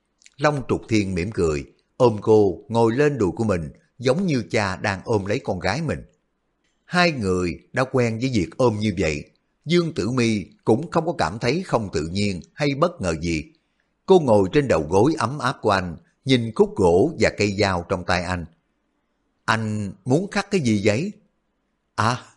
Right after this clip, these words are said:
khắc anh." Long Trục Thiên lấy tay lau đi những cái vụn gỗ thừa, hình dáng mơ hồ hiện ra, có phần giống danh.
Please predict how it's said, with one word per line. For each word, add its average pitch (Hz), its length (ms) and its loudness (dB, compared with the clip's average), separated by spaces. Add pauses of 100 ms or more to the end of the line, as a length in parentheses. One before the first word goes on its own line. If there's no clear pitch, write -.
(280)
khắc - 320 -8
anh." 107 200 -4 (760)
Long 170 320 2
Trục - 200 0
Thiên 117 320 0 (200)
lấy 127 280 0
tay 98 340 -2 (220)
lau 143 280 0
đi 131 220 0
những 101 200 -2
cái 143 140 -2
vụn 92 140 -2
gỗ 90 240 2
thừa, 85 280 -2 (340)
hình 123 280 0
dáng 139 360 0
mơ 156 100 2
hồ 98 360 2
hiện 85 180 -2
ra, 90 320 -2 (420)
có 226 160 6
phần 95 380 -2 (100)
giống 107 300 0
danh. 113 200 0